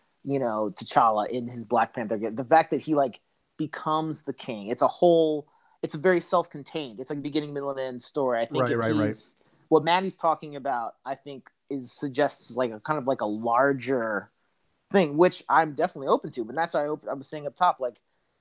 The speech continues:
Speaker 1: I just, it, I was enjoying it so much. It just feels like such a waste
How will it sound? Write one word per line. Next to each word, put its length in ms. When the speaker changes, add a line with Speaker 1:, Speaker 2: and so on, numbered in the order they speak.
Speaker 1:
I 60
just, 340
it, 200
I 60
was 140
enjoying 360
it 80
so 200
much. 320
It 80
just 320
feels 760
like 160
such 240
a 80
waste 600